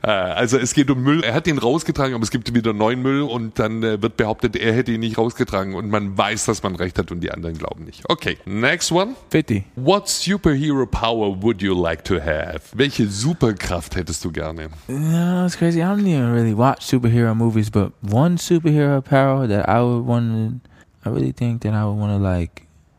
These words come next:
Speaker 2: I would wanna f-, yeah, I wanna fly. I wanna fly.
Speaker 1: <laughs> You think a lot for a very simple answer, <laughs>
Speaker 2: Yeah,
Speaker 1: right?
Speaker 2: I, 'cause I got, like, three.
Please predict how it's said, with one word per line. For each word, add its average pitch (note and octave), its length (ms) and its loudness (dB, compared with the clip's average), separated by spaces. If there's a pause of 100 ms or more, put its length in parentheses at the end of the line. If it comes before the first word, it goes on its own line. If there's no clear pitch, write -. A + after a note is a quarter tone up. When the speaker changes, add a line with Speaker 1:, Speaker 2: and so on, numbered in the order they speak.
(320)
Speaker 2:
I G#2+ 80 0
would A2+ 80 2
wanna B2 180 0
f-, - 140 -8 (1500)
yeah, G#2 120 0
I G#2 40 2
wanna A2+ 220 0
fly. B2 300 0 (920)
I - 40 -4
wanna A#2+ 180 0
fly. F2 240 0
Speaker 1:
<laughs> - 40 -6 (300)
You C3 60 4
think E3+ 260 0
a B2+ 60 4
lot A#2 280 0
for G2 260 2
a G2 80 2
very G2+ 400 2
simple A2 460 0
answer, B2 560 0
<laughs> - 60 -10
Speaker 2:
Yeah, D3 140 6 (100)
Speaker 1:
right? - 280 2
Speaker 2:
I, D#3 160 4
'cause F#3 120 4
I G3 80 6
got, G#3+ 180 4
like, G3 220 2
three. E3 260 6